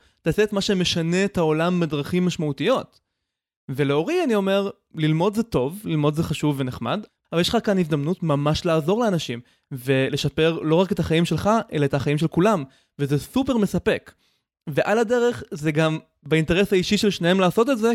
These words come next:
כי הם יקבלו את היוקרה, הם יקבלו את הקרדיט, אולי הם יוכלו להשפיע במקומות אחרים בהמשך.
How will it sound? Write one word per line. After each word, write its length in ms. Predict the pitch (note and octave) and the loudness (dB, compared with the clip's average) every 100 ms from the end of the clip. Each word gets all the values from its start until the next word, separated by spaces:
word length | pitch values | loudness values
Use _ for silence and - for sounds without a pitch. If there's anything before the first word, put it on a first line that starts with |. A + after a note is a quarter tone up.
| - | -2
כי 260 | F3+ F3 F3+ _ _ | -2 -2 -2 _ _
הם 100 | D3 | -4
יקבלו 260 | C#3 C#3 D3 | -4 0 0
את 100 | C#3+ | 2
היוקרה, 520 | C3 C3 G#3+ A#3 A3+ G#3+ _ - | 0 0 2 2 2 -2 _ -8
הם 80 | D3+ | -6
יקבלו 240 | C#3 C#3 | -2 0
את 100 | C#3 | 0
הקרדיט, 520 | C3+ F#3 G#3+ A3 G#3+ _ _ _ | -2 -2 0 -2 -4 _ _ _
אולי 440 | D3 D3 D3 D3 C#3+ | 0 2 2 2 0
הם 100 | C#3+ | 0
יוכלו 180 | C#3+ | 0
להשפיע 440 | D3+ - - E3+ E3 | 0 0 0 0 2
במקומות 500 | D3 D3 D3 D#3+ D#3+ | 2 0 0 -2 0
אחרים 340 | D#3 C#3 D#3 | -2 0 2
בהמשך. 480 | C#3 B2 - - | 0 -2 -6 -8